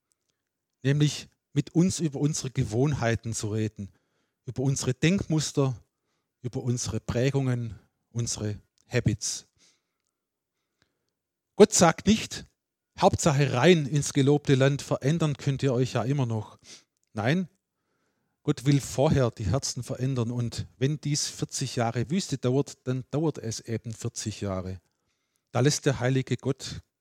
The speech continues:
keinen billigen Handel zu. Und dann im nördlichen Sinai,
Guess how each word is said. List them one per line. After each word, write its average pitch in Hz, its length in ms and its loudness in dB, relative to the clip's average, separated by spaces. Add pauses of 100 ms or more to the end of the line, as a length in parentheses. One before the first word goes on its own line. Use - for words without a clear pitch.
(200)
keinen 117 320 -4
billigen 123 480 -2
Handel 120 320 -6
zu. 95 320 -10 (1900)
Und 156 180 4
dann 185 300 6 (1040)
im 131 120 0
nördlichen 175 440 6
Sinai, 180 760 4